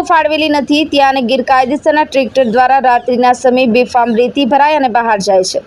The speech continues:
જ્યારે ઘણી જગ્યાએ હિટાચી મશીન જ નદીમાં ઉતારી દેવામાં આવે છે. થોડા સમય અગાઉ રેતી માફિયાઓ દ્વારા ગ્રુપ બનાવવામાં આવ્યા હતા, જેમાં અધિકારીઓની રેકી કરતા માફિયાઓ પર પોલીસ ફરિયાદ પણ કરવામાં આવી હતી. કાયદાનું ભાન ભૂલેલા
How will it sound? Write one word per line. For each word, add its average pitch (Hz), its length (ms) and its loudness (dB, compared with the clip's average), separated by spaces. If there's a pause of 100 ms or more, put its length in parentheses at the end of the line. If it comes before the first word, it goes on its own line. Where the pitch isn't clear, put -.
(540)
જ્યારે 254 300 2
ઘણી 330 260 0
જગ્યાએ 302 340 0
હિટાચી 294 460 0
મશીન 277 340 0
જ 277 160 2
નદીમાં 269 400 2
ઉતારી 285 320 0
દેવામાં 269 340 2
આવે 247 200 0
છે. 277 120 0 (120)
થોડા 262 260 2
સમય 269 360 0
અગાઉ 277 320 0
રેતી 302 320 0
માફિયાઓ 277 440 0
દ્વારા 262 400 0
ગ્રુપ 254 240 0
બનાવવામાં 247 400 2
આવ્યા 196 260 0
હતા, - 160 -2 (520)
જેમાં 262 320 2
અધિકારીઓની 330 680 0
રેકી 320 320 -4
કરતા 311 300 0
માફિયાઓ 285 440 0
પર 294 120 0 (100)
પોલીસ 269 320 0
ફરિયાદ 277 360 0
પણ 294 220 0
કરવામાં 254 380 2
આવી 185 180 0
હતી. - 160 -8 (480)
કાયદાનું 262 560 0
ભાન 294 240 0
ભૂલેલા 302 420 2